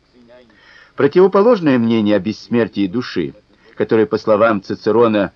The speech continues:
было впервые введено, по крайней мере, по книжным свидетельствам Ферикидом Сиросским в царствовании Тула, другие приписывают его Фалесу, а иные ещё кому-то,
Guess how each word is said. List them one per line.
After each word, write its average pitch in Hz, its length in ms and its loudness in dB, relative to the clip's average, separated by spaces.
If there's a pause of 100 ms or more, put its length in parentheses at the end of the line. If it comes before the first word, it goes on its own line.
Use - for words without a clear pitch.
(380)
было 110 320 2
впервые 123 500 0
введено, 104 720 -2
по 107 100 -6
крайней 104 300 -2
мере, 101 320 -2 (280)
по 127 120 0
книжным 104 480 -2
свидетельствам 95 880 -6 (320)
Ферикидом 110 840 -2
Сиросским 110 760 -4 (300)
в - 60 -20
царствовании 98 640 -4
Тула, 78 560 -6 (480)
другие 101 480 -4
приписывают 92 640 -8
его 92 180 -2
Фалесу, 139 760 -2
а 90 220 -8
иные 101 380 -6
ещё 101 300 -6
кому-то, 73 500 -12